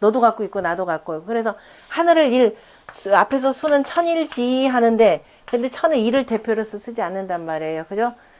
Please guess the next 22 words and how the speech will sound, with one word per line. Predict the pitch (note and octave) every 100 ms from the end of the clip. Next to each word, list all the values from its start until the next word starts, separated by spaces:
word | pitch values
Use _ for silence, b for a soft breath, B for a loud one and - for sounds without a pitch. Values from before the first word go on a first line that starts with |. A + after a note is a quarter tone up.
| b _
그 | G3+ G3
생수로 | G3 F4+ F4 D#4+ D4 C#4+
표현할 | - C4 A#3 A3+
때는 | A3+ A3 A#3 A#3+ B3 B3
삼을 | - D#4+ E4+
대표로 | C#4 B3 B3 A3
해서 | G#3 G#3+
쓴다 | - G#3+ G#3
그랬죠. | G3+ G3 G3
왜? | E3 F#3+ G#3+ F#3 _ _ _ _ _ _ _ _ _ _ _ _ _ _ _ _ _ _ _ _
수학. | _ - D4 A3 A3+ A#3 _ _ _ b b b b b b b
자, | G#3
글자가 | F#3+ - B3+ D#4 C#4
없었던 | A3 B3 C4+ C4
시절에 | B3+ A#3+ A3+ A3+
사람은 | B3 B3+ A#3+
하늘은 | C#4 D4+ C4+ B3+
둥글고 | A#3+ A3+ A3+ A3+
땅은 | A#3+ C#4 C4
네모나다 | G#3 A3 A3+ A3 G#3+
이렇게 | A3+ A#3+
표현했죠. | - A3 G3+ G3 G#3 E3+